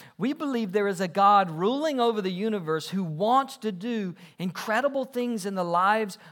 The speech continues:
of people, and we want to be a part of that. We want to see that happen. We want to see the gospel go forth. We know, we want to see lives change. We want to pe-, see people surrender themselves to Christ and have their eternity change. Know that when they die, they're gonna live forever with Jesus.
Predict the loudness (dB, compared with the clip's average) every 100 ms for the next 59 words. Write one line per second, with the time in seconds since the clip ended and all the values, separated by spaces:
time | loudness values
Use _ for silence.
0 | -10 -6 -4 -4 -4 -8 -6 -8 -8 -8
1 | -6 -6 -6 -8 -6 -6 -4 -6 -10 -4
2 | -2 -2 -4 -6 -10 -4 -4 0 -2 -2
3 | -8 -10 -10 -18 -20 _ _ _ -20 -6
4 | -2 -2 -2 -2 -2 0 2 2 0 -6
5 | -4 -4 -6 -6 -2 -2 -4 -12 _ _
6 | _ _ _ _ _ _ -6 0 0 0
7 | -2 0 0 0 -2 4 6 6 4 0
8 | -8 -6 -6 -8 -4 0 0 0 -4 -6
9 | -14 -6 -4 -2 -4 -4 0 2 2 0
10 | -2 -2 0 0 0 -4 -4 -6 -6 -16
11 | -8 -4 0 2 4 4 0 -2 -2 -2
12 | -4 -6 -6 -10 -10 -12 -4 0 6 8
13 | 8 6 4 0 2 4 4 2 0 0
14 | 2 4 4 2 0 2 0 -4 -8 -10
15 | -10 -10 -16 -20 -20